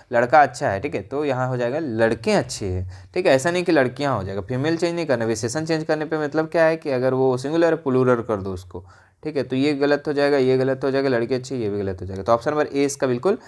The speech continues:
राइट हो जाएगा। बीस नंबर सवाल देखेंगे, विशेषण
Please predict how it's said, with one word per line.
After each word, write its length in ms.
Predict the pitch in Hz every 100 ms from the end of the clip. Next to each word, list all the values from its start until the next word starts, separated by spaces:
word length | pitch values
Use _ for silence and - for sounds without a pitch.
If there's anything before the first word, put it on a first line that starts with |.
| - -
राइट 200 | 107 92
हो 60 | 95
जाएगा। 220 | 92 95 - - - -
बीस 160 | 165 214
नंबर 200 | 214 214
सवाल 280 | 208 180 190
देखेंगे, 300 | 190 196 185
विशेषण 460 | 147 156 143 208